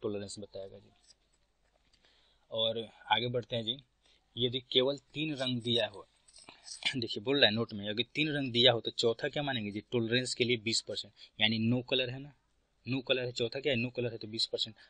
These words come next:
हमने उसी को तो यहाँ पे no color लिखा जी, no color लिख के, no color लिख के हमने क्या किया, बीस परसेंट लिख दिया, ठीक है जी, बीस परसेंट हमने क्या किया, लिख दिया। इस बात को आप याद रख लीजिए, ठीक है। तो आगे बढ़ते हैं जी, बोल रहा है एक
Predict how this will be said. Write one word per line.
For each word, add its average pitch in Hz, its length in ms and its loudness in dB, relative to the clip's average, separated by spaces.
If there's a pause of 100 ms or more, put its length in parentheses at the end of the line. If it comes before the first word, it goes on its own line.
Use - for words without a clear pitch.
हमने 123 260 -2
उसी 165 320 0
को 175 140 -8
तो 170 120 -2
यहाँ 147 300 -4
पे 143 140 -6
no 131 200 -6
color 135 260 -2
लिखा 120 260 -2
जी, 98 100 -12 (480)
no 127 220 0
color 131 280 -2
लिख 127 200 0 (100)
के, 113 120 -8 (460)
no 117 200 2 (160)
color 110 260 4
लिख 107 200 -2
के 117 120 -4
हमने 110 120 -4
क्या 107 140 -2
किया, 98 200 -12
बीस 101 200 -4
परसेंट 107 340 -4
लिख 107 120 -10
दिया, 104 220 -14 (880)
ठीक 190 100 6
है 175 60 12
जी, 110 120 4
बीस 113 240 2
परसेंट 117 280 -4
हमने 117 140 -8
क्या 156 160 -8
किया, 120 160 -2
लिख 98 240 -12
दिया। 104 200 -16 (260)
इस 113 140 -6
बात 107 200 0
को 123 100 -10
आप 135 160 -12
याद - 180 -12
रख - 240 -20
लीजिए, 104 200 -20 (460)
ठीक 165 120 -4
है। 147 100 0 (560)
तो 123 100 -10
आगे 107 180 -6
बढ़ते 110 280 -8
हैं 101 80 -18
जी, 101 80 -20 (960)
बोल 127 300 4
रहा 123 160 2
है 113 120 -4
एक 120 160 -2